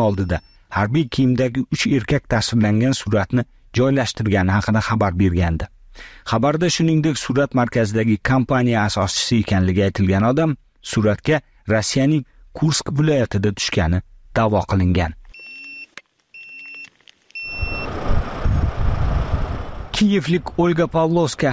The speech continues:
har hafta qo'shnilar bilan yig'ilib, jang maydonidagi yangiliklarni muhokama qiladi.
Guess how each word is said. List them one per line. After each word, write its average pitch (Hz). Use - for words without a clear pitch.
har 151
hafta 147
qo'shnilar 131
bilan 139
yig'ilib, 135
jang 135
maydonidagi 113
yangiliklarni 107
muhokama 101
qiladi. 90